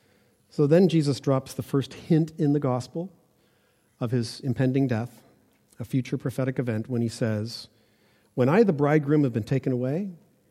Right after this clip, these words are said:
then they will fast." That's important. So now listen, imagine for a moment with me, uh, if you can, uh, what it would be like to be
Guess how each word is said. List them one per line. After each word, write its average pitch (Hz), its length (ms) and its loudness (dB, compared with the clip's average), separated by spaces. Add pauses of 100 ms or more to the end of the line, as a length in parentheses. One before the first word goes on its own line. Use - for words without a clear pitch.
(480)
then 165 340 2
they 131 100 4
will 101 160 -6
fast." - 500 -20 (720)
That's 180 240 -4
important. 185 460 -8 (1080)
So - 160 0
now 175 160 6
listen, 147 380 0
imagine 180 400 2
for 180 100 -2
a 147 60 4
moment 127 320 2 (1200)
with 139 240 0
me, 123 240 -2 (800)
uh, 120 160 -2
if 123 140 -6
you 117 60 -4
can, 113 360 -2 (1000)
uh, 123 140 2
what 156 220 6
it 202 100 4
would 175 80 2
be 151 140 4
like 139 300 2
to 139 100 -6
be 127 340 0